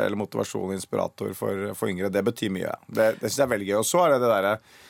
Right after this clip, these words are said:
trenerkonseptet i forhold til å trene folk som er på toppnivå, det, mm, det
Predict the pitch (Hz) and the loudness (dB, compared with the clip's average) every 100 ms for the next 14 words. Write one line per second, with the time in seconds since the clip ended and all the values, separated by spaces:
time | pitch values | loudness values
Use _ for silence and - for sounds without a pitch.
0 | - _ - 156 127 101 92 - 104 - | -20 _ -2 2 2 2 -4 -6 -6 -4
1 | 107 - 107 98 110 120 98 95 98 95 | -6 -4 -4 -2 -2 -2 -2 -4 -6 -8
2 | - 104 92 117 131 - - 90 113 151 | -4 -4 -2 -2 -4 -4 -8 -2 0 2
3 | 123 160 165 165 160 160 156 156 - - | 0 0 -8 -12 -12 -12 -12 -14 -16 -14
4 | 110 107 101 110 | -10 -8 0 0